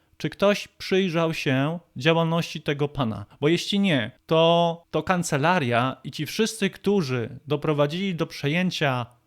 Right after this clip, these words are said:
Ursusa, powinni stanąć przed sądem po prostu, przed sądem. Może jest jeszcze szansa, żeby to unieważnić, na litość boską, zróbcie coś z tym. Dziękuję wam bardzo za uwagę, mam nadzieję, że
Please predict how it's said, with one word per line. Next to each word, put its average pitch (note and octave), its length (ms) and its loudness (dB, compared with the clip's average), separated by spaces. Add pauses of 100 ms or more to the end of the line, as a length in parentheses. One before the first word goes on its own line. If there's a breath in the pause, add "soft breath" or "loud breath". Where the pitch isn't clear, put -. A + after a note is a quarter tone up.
(140)
Ursusa, D3 600 -2
powinni A#3 540 0
stanąć A3+ 360 -4
przed - 220 -8
sądem G#3+ 440 2
po E3 140 -4
prostu, D#3+ 460 -4
przed A3 300 -4
sądem. G3+ 320 0 (280 soft breath)
Może F3+ 260 -2
jest A3 240 0
jeszcze A3 280 -2
szansa, G#3+ 380 -2
żeby G3+ 220 -2
to G#3 100 -2
unieważnić, G3+ 760 0
na E3+ 100 -2
litość F3+ 300 -4
boską, D#3+ 440 -4
zróbcie E3+ 360 -4
coś B2+ 200 -6
z - 120 -12
tym. G#2 220 -10 (240)
Dziękuję F#3 320 4
wam F3+ 140 2
bardzo F3 260 4
za D#3 140 2
uwagę, F3+ 640 2
mam D#3 180 0
nadzieję, E3+ 400 2
że E3+ 300 2